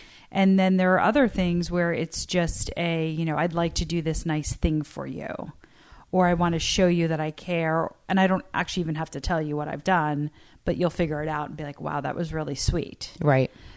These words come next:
Speaker 1: So what are, what are some of the things that you like to do when you are giving appreciation?
Speaker 2: Um, I think I'm more of the behavior, the demonstrator,
Speaker 1: Mm-hmm.
Speaker 2: like,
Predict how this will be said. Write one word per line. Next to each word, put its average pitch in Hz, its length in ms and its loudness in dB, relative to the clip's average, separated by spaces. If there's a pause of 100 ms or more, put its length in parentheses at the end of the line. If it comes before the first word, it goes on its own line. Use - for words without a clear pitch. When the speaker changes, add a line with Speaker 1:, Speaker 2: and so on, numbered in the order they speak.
Speaker 1:
So 185 640 6
what 208 380 4
are, 285 220 4
what 226 180 0
are 240 100 6
some 214 200 2
of 196 100 -2
the 196 80 2
things 185 260 2
that 170 140 2
you 185 320 2
like 165 240 0
to 170 120 0
do 156 300 2
when 160 260 0
you 165 600 2
are 170 140 2
giving 170 460 2
appreciation? - 880 -4 (1500)
Speaker 2:
Um, 190 420 10 (680)
I 185 120 6
think 220 300 4
I'm 180 160 6
more 165 320 6
of 143 280 2
the 147 420 4
behavior, 127 560 2
the 123 100 -4
demonstrator, 123 960 -2
Speaker 1:
Mm-hmm. 180 200 4
Speaker 2:
like, 143 280 6